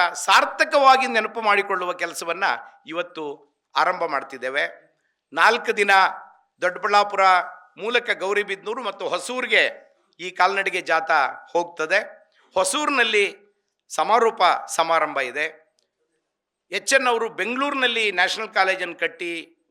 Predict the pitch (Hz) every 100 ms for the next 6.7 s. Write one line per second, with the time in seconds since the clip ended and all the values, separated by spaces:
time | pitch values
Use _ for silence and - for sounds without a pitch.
0 | - 151 160 170 180 214 190 156 160 147
1 | 151 147 147 165 151 143 143 147 156 190
2 | 135 98 80 _ _ _ _ _ _ _
3 | - 185 185 156 220 247 247 143 110 -
4 | _ _ 139 170 196 254 208 202 147 127
5 | 147 180 - _ _ _ 123 185 247 302
6 | 294 226 233 220 208 220 202